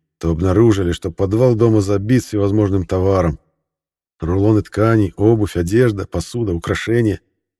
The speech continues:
Да чего там только не было. Всё это нужно было описать, оценить и, в конце концов, превратить в деньги.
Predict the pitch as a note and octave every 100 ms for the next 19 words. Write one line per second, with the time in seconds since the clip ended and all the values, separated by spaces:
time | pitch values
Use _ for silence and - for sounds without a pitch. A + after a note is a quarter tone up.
0 | _ - E2+ - F#2 C#3+ C3+ B2 C#3 -
1 | B2+ G#2+ A2+ G2 D#2 _ _ _ _ _
2 | _ _ _ _ _ _ - D#2+ D#2+ F#2+
3 | G2+ G#2 F#2+ F#2+ F2 F2+ - B2+ B2+ G2
4 | - G2+ B2+ C3+ - - - G#2+ G#2+ D3
5 | A2 - A#2 - G2 G2 F#2 G#2 E2 D#2+
6 | F#2 F#2 E2 -